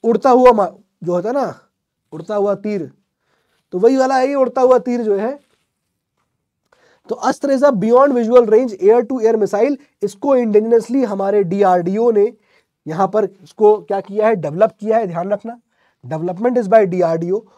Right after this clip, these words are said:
और इसकी मैन्युफैक्चरिंग करी है किसने, बीडीएल, that is भारत डायनामिक्स लिमिटेड। इसकी रेंज क्या है अस्त्र की,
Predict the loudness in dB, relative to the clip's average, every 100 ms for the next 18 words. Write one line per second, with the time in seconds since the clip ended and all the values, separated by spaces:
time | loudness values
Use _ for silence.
0 | _ _ -2 -2 -2 -4 -2 -2 -2 -2
1 | -4 -6 -2 0 0 -2 -6 -2 -2 -2
2 | -8 -8 -4 0 2 0 -2 -12 _ _
3 | _ _ _ _ -6 -2 -2 -4 -2 0
4 | 0 -2 -2 -2 -2 -4 -12 -14 -18 -20
5 | _ _ -14 -6 -2 0 0 -2 -4 -6
6 | -6 -8 -10 -12 -10 -8